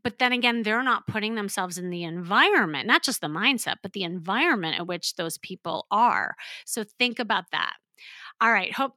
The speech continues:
I kicked you in the butt a little bit and got you thinking. And really at the end of the day, and what I want you to take away from this is just to slow down and take a look at your piece and date yourself and have fun. All right.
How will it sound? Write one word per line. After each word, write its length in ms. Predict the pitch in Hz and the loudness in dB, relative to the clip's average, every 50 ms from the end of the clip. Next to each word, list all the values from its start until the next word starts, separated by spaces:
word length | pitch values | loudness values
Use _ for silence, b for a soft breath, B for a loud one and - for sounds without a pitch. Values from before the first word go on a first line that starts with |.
| _ - | _ 0
I 200 | - 247 240 - - - - _ _ _ - | 0 0 0 0 -4 -12 -20 _ _ _ 2
kicked 240 | - 320 - - | 2 2 4 6
you 80 | 302 285 | 4 4
in 60 | 262 | 6
the 60 | 254 | 4
butt 220 | 220 220 220 226 220 | 6 6 6 6 6
a 60 | 226 | 4
little 260 | 208 214 208 208 202 | 4 4 2 2 2
bit 260 | 180 196 190 196 - | 2 0 0 -2 -2
and 100 | - 233 | -2 0
got 200 | - 220 220 226 | 2 4 4 4
you 140 | 240 247 254 | 2 -2 -4
thinking. 640 | - - 254 254 226 247 - 220 190 180 180 190 196 B B B B B | -2 0 0 0 0 0 0 -2 -2 -2 -4 -8 -10 B B B B B
And 140 | - 254 269 | -2 0 2
really 220 | 294 320 359 349 | 4 4 6 6
at 60 | 330 247 | 4 4
the 100 | 269 254 | 4 2
end 120 | 247 240 | 2 0
of 80 | 233 220 | -2 -2
the 80 | 202 | 0
day, 380 | 202 196 196 196 190 196 190 - - | 2 4 4 4 4 2 2 -2 -4
and 120 | 208 208 | -4 -2
what 100 | 196 190 | -2 0
I 100 | 190 180 | 0 -2
want 200 | 180 180 180 175 | -2 -2 -2 -2
you 80 | 180 180 | -4 -4
to 100 | 180 175 | -6 -6
take 220 | - - 180 - | -6 -8 -6 -4
away 240 | 180 165 160 156 165 | -4 -2 -2 -2 -4
from 180 | - 170 160 | -4 -6 -4
this 240 | 156 151 156 151 - | -2 -2 -2 -2 -4
is 120 | - 180 - | -6 -6 -4
just 340 | - 202 190 - - - | -4 -4 -2 -4 -4 -6
to 80 | - 180 | -6 -6
slow 340 | - - - 170 151 156 165 | -4 -4 -4 -4 -4 -4 -4
down 480 | 160 160 143 147 156 170 185 214 220 | -4 -4 -4 -4 -2 -2 -2 -2 -2
and 160 | - - 196 - | -2 -4 -6 -6
take 200 | - 185 - - | -8 -8 -8 -8
a 40 | |
look 200 | 180 170 160 - | -8 -8 -6 -6
at 100 | 165 - | -8 -8
your 220 | - 180 165 170 170 | -8 -6 -8 -8 -8
piece 460 | - - - 254 262 269 277 - - | -8 -8 -4 -4 -2 -2 -2 -4 -6
and 180 | - - 185 170 | -6 -8 -8 -6
date 200 | 165 160 - - | -6 -8 -8 -6
yourself 380 | 180 175 165 - 165 160 175 - | -6 -6 -4 -4 -4 -4 -4 -6
and 140 | 151 151 151 | -10 -12 -8
have 200 | 156 - - - | -8 -8 -10 -10
fun. 320 | - - - - - - - _ _ B B B B B B B B B B B B | -10 -12 -12 -12 -14 -18 -20 _ _ B B B B B B B B B B B B
All 160 | - 262 269 262 | 4 6 6 6
right. 520 | 220 175 143 - - _ - - - | 6 4 2 -2 -6 _ -8 -10 -10